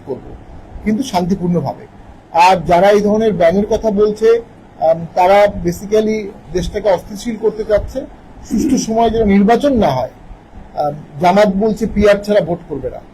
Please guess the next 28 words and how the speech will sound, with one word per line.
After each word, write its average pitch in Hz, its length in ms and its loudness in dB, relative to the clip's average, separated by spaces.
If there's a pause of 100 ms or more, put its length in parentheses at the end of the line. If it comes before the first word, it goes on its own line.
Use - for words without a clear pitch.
(320)
এনসিপি 208 400 0
বলছে 226 360 -4
পিআর 214 260 2
ছাড়া 208 200 0
ভোট 165 160 -4 (100)
করবে 131 220 -8
না, - 100 -16 (440)
গণ 196 160 4
অধিকার 226 400 4
পরিষদ 226 320 -2
বলছে 202 260 0
চোদ্দ 202 280 -2
দলের 208 240 2
বাকি 190 240 0
সব 208 240 -6
দলকে 196 220 -2
ব্যান 180 260 0
করে 175 200 -4
দাও, 131 180 -4 (520)
জাতীয় 190 280 0
পার্টিকে 220 260 2
ব্যান 190 260 2
করে 175 200 -2
দাও, 131 200 -4 (340)
অর্থাৎ 202 240 2
ভোট 220 340 2
হবে 240 220 2
না। 123 180 -4